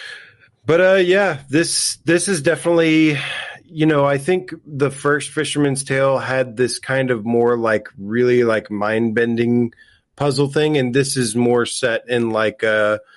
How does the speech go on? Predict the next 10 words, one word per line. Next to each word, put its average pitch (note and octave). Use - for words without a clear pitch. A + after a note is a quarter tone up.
you -
know, A#2
just C#3
kinda D#3
like C#3+
a C3+
goofy, C#3
silly C3+
thing, D3
and A#2